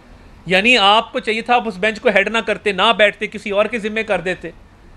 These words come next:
आपने, आप अपनी सास को क्लियर करा के जाते। अगर वो बेगुनाह थी, कोई भी बेंच बैठ जाता,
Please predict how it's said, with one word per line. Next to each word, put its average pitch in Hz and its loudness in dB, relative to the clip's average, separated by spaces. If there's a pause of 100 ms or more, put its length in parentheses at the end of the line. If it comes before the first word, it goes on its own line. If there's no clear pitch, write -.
(320)
आपने, 226 2 (840)
आप 208 4
अपनी 240 -8
सास 214 2
को 240 -8
क्लियर 214 -2
करा 180 4
के 175 -6
जाते। 160 -2
अगर 226 4
वो 240 0
बेगुनाह 214 -2
थी, 156 -12 (680)
कोई 285 6
भी 311 2
बेंच 247 0
बैठ 202 0
जाता, 165 -6